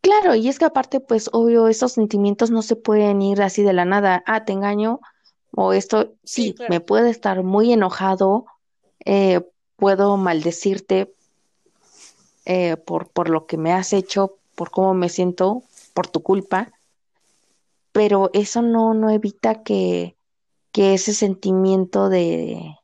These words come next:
Speaker 1: de amor, o incluso a lo mejor ya también la costumbre, haga
Speaker 2: Sí.
Speaker 1: que, que, que ellos
Speaker 2: Quiera seguir ahí.
Speaker 1: pues que, que, exacto, exacto, que se siga imaginando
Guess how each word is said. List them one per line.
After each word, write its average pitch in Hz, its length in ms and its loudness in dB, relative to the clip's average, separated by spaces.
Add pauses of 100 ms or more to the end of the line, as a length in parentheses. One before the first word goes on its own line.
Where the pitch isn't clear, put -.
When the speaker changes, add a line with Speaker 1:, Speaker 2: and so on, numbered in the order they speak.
(240)
Speaker 1:
de 170 220 0
amor, 180 640 0 (540)
o 220 180 0
incluso 240 460 0
a 277 60 2
lo 226 120 0
mejor 190 220 -2
ya 190 120 -2
también 185 340 -4
la 185 100 -4
costumbre, 190 840 -6 (680)
haga 190 360 -4
Speaker 2:
Sí. 233 100 -14
Speaker 1:
que, 180 680 -14 (2000)
que, 185 340 -2
que 190 280 4
ellos 190 720 0
Speaker 2:
Quiera 262 220 -4
seguir 247 240 -14
ahí. 220 100 -10
Speaker 1:
pues 220 140 2
que, 233 200 0
que, - 180 0
exacto, 254 560 -2 (140)
exacto, 226 440 -4
que 196 120 -10
se 196 180 -10
siga 214 280 0
imaginando 185 840 -2